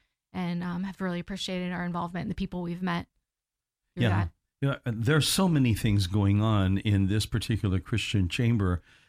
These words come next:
Speaker 2: that I, I know a lot of people, from what I hear in other markets, they're looking at Orlando.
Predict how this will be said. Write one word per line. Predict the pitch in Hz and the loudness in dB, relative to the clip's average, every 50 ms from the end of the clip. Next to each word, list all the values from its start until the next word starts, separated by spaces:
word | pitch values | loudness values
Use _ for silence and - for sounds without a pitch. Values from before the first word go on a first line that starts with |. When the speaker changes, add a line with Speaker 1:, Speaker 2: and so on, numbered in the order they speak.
| _ _ - | _ _ -2
Speaker 2:
that | 101 104 104 104 107 110 104 - - | 0 0 2 2 2 0 0 -2 -4
I, | 104 110 104 107 110 113 107 - | -4 -2 -2 0 -2 -2 -2 0
I | 98 110 | 0 0
know | 110 107 98 | 2 2 2
a | 98 | 2
lot | 101 110 107 104 | 2 0 0 -2
of | |
people, | - - 127 110 - 107 104 95 92 92 90 - | -2 -2 -2 -2 0 0 0 0 0 0 -2 -6
from | _ _ - 101 92 | _ _ 0 0 2
what | 92 92 95 | 2 2 2
I | 95 95 | 2 2
hear | 95 98 113 110 104 104 | 2 2 2 2 2 2
in | 98 98 | 2 2
other | 101 98 101 98 | 2 2 2 2
markets, | 98 98 101 107 120 117 - 107 - - | 2 2 2 2 0 0 -2 -4 -6 -4
they're | - 98 | -2 -2
looking | 95 110 151 220 - - 156 123 107 117 147 156 - _ _ _ _ - | 0 0 0 -2 -2 0 0 0 2 2 0 -2 -4 _ _ _ _ -6
at | - 104 101 101 | -2 0 2 2
Orlando. | 104 104 104 117 131 151 160 143 120 101 95 | 2 2 2 2 2 2 2 2 2 2 2